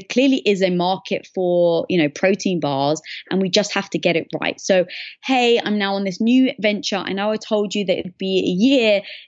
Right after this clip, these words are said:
You're eight years in, but if you can just hold strong for another year." Like, that's what he kept saying. "If you can just hold strong for another year."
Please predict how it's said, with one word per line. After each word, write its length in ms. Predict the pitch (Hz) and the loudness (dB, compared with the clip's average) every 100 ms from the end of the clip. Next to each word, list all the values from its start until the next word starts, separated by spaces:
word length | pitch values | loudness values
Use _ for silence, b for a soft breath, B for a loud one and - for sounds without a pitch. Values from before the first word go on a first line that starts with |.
| - | -6
You're 200 | 190 185 214 | -2 0 0
eight 240 | 240 262 | 2 0
years 340 | 240 220 208 | 0 0 0
in, 220 | 190 185 185 | 0 0 -2
but 120 | 185 | 0
if 180 | 226 226 | 0 0
you 100 | 233 | -2
can 140 | 226 | 0
just 160 | 185 185 | -2 -4
hold 300 | - 190 190 | 0 0 0
strong 320 | - 170 170 | 0 0 0
for 100 | - | 0
another 260 | 156 151 143 | 0 0 0
year." 260 | 147 127 | 0 0
Like, 180 | - - | 0 0
that's 200 | 202 170 | -2 -2
what 120 | 214 | -2
he 80 | 208 | -2
kept 200 | - - | -2 -4
saying. 140 | - 156 | -2 0
"If 100 | - | 2
you 80 | |
can 140 | - 269 | 4 2
just 160 | - | 0
hold 180 | - 208 | -2 -2
strong 220 | - 180 | 0 0
for 140 | 175 165 | 0 -2
another 300 | 151 147 92 | 0 0 -2
year." 180 | - | -2